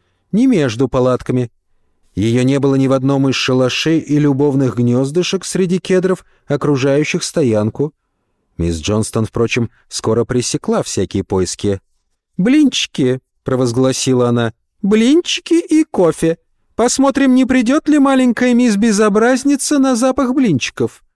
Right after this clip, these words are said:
Девочкам пришлось сесть и позавтракать после того, как мисс Джонстон произнесла молитву перед едой, поблагодарив Бога за всё, что есть в лесах и дома. Пока они ели,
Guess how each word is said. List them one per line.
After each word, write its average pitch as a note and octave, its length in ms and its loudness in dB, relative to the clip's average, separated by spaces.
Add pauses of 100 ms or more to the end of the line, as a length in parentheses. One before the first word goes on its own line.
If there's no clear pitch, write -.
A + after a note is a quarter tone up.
(720)
Девочкам D3+ 540 -2
пришлось F#3 380 -2
сесть - 380 -4
и A3+ 40 -2
позавтракать E3 720 -2
после C3+ 260 -2
того, C3 240 0
как - 220 -6
мисс B2+ 200 0
Джонстон F3+ 520 -2 (220)
произнесла D#3 580 0
молитву A#2+ 460 0
перед B2 240 0
едой, B2+ 400 0 (180)
поблагодарив B2+ 580 0
Бога B2 320 0
за A2+ 220 -2
всё, C#3+ 320 -2
что - 180 -4
есть C#3 300 -2
в A2+ 60 -2
лесах B2 520 -4
и G3 60 -2
дома. F2 420 -4 (840)
Пока D2 220 -6
они D#2 180 -4
ели, F#2+ 480 -2